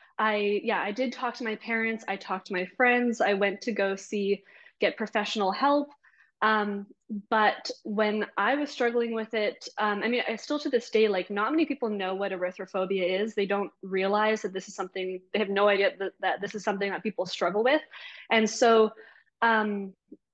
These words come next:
unfortunately, like, when I went to, like, tell my friends about it or tell my parents about it, they just, they just really did not understand the issue. And so, um, it unfortunately just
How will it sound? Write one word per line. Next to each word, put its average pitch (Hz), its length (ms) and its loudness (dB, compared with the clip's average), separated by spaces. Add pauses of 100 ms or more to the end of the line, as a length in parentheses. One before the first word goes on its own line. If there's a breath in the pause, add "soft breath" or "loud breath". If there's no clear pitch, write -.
(300)
unfortunately, 254 580 2
like, 220 180 0
when 220 100 -2
I 208 80 0
went 208 320 -2
to, 220 300 -2
like, 190 320 -4 (480)
tell 220 100 -2
my 190 140 -4
friends 277 300 2
about 247 220 4
it 240 80 2
or 214 80 0
tell 214 180 -8
my 190 120 -4
parents 226 360 0
about 220 180 4
it, 220 140 2
they 220 100 6
just, - 340 -4 (240 loud breath)
they 240 80 4
just 262 140 4
really 226 240 8
did 208 240 2
not 196 280 2 (320)
understand 196 1000 -2 (420)
the 190 200 6
issue. 285 380 4
And 214 200 4
so, 202 360 4 (420 loud breath)
um, 196 540 0 (640)
it 208 280 2
unfortunately 208 500 0
just 208 360 -2